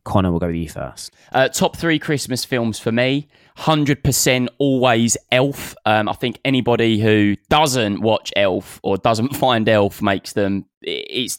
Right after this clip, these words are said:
Speaker 2: the Christmas film of all films. I understand it's a bit more modern than some of the classics, but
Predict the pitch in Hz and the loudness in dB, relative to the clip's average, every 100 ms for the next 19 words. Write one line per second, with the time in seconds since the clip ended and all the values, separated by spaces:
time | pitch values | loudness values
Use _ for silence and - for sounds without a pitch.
0 | - 143 - - 160 127 110 - 92 92 | -2 0 0 -2 -2 -4 -6 -4 -2 -2
1 | 95 95 95 - 85 87 92 127 135 123 | -2 -2 -2 -2 -2 -2 2 2 0 0
2 | 120 110 113 113 - 107 104 101 - _ | -2 0 0 -2 0 2 2 0 -8 _
3 | _ - 113 107 113 143 - - 107 - | _ -2 0 2 0 -2 -6 -4 -2 0
4 | 113 107 104 - 110 110 113 113 _ - | -2 0 -2 0 -2 0 -2 -2 _ -16
5 | - 113 104 | -6 -4 -4